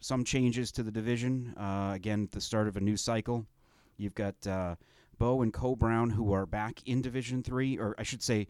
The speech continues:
Co Brown's back in Division three. Bo in Division three after being in Division two for, you know, I think forever, for the entirety of the program's history. Uh, but both programs naturally, I guess you would say, in Division three, neither one petitioning down, just in there,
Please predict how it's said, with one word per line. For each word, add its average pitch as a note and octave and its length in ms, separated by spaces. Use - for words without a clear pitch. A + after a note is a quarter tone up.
Co B2+ 160
Brown's B2 320
back G#2+ 320
in G#2 60
Division G2 360
three. G2+ 240
Bo A2 460
in A2+ 160
Division G#2 400
three G#2 280
after G2 240
being G2 260
in F#2+ 60
Division F#2 360
two A2 240
for, F#2 400
you F#2 200
know, F#2 60
I E2+ 60
think - 200
forever, F2 460
for F2 160
the E2 260
entirety F#2 460
of D#2+ 60
the E2 80
program's F#2 480
history. D#2 420
Uh, F2+ 160
but F#2 140
both A#2+ 200
programs A2 640
naturally, G#2 760
I F2 60
guess F#2 260
you G2 80
would E2+ 140
say, F#2 240
in F2 100
Division F2 380
three, F#2 180
neither F#2+ 240
one F#2+ 180
petitioning F#2+ 540
down, F2+ 340
just - 240
in F#2+ 160
there, F2+ 280